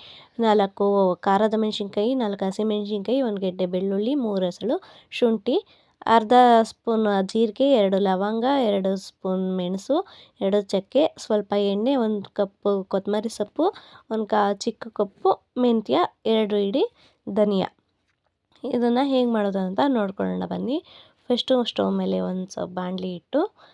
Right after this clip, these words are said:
ಅದಕ್ಕೆ ಎರಡು ಸ್ಪೂನ್ ಎಣ್ಣೆ ಹಾಕ್ಕೊಳ್ಳಿ. ಎಣ್ಣೆ ಕಾದ ನಂತರ ಅದಕ್ಕೆ ನಾಲ್ಕು ಹಸಿಮೆಣಸಿನ್ಕಾಯಿ, ನಾಲ್ಕು ಗು-, ಕ-, ಮೆಂಗ್-, ಮಂಗಳೂರು ಮೆಣಸಿನ್ಕಾಯಿ ಅಂದ್ರೆ ಖಾರದ ಮೆಣಸಿನ್ಕಾಯಿ,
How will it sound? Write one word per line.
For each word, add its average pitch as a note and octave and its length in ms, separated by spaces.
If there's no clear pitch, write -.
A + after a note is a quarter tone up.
ಅದಕ್ಕೆ A3+ 400
ಎರಡು G3+ 360
ಸ್ಪೂನ್ C#4 380
ಎಣ್ಣೆ G#3 260
ಹಾಕ್ಕೊಳ್ಳಿ. F#3 480
ಎಣ್ಣೆ B3 120
ಕಾದ G#3 400
ನಂತರ F#3 320
ಅದಕ್ಕೆ G#3 400
ನಾಲ್ಕು G#3+ 420
ಹಸಿಮೆಣಸಿನ್ಕಾಯಿ, A3 1080
ನಾಲ್ಕು G#3 640
ಗು-, G3 180
ಕ-, F#3 320
ಮೆಂಗ್-, F#3+ 300
ಮಂಗಳೂರು G#3 420
ಮೆಣಸಿನ್ಕಾಯಿ G#3 460
ಅಂದ್ರೆ G3+ 300
ಖಾರದ F#3+ 380
ಮೆಣಸಿನ್ಕಾಯಿ, F#3+ 640